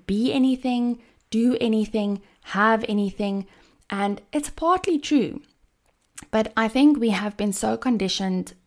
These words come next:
to believe that it's okay for us or that we should strive to do as much as possible, rather than really checking in and being intentional with the things that we're doing. So I'm not saying that you should only have one specific business or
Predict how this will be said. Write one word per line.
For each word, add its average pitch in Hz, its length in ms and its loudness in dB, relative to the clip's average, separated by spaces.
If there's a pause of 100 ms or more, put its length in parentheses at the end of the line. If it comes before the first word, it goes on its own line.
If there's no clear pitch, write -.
to 190 320 -2
believe 180 500 -6
that 180 120 -2
it's 175 160 -6
okay 190 420 -4
for 196 180 -8
us 165 320 -4 (340)
or 190 120 -2
that 185 240 0
we 185 100 -2
should 180 280 -4
strive 202 640 0
to 175 280 -4 (320)
do 220 160 2
as 202 160 2
much 175 640 -2
as 160 200 -6
possible, 196 800 -4 (520)
rather 190 420 2
than 254 280 2
really 196 280 2
checking 196 440 -6
in 185 140 -2
and 175 140 -2
being 175 260 -2
intentional 180 880 -2
with 156 160 -6
the 160 80 -8
things 160 320 -6
that 151 160 -14
we're 147 120 -10
doing. 147 340 -8
So 202 100 -10
I'm 202 140 2
not 359 260 2
saying 185 320 -2
that 175 180 -4
you 185 60 -4
should 190 240 -6
only 185 220 -4
have 170 420 -2
one 165 380 -4
specific 160 560 -8
business 156 440 -4
or 160 260 -4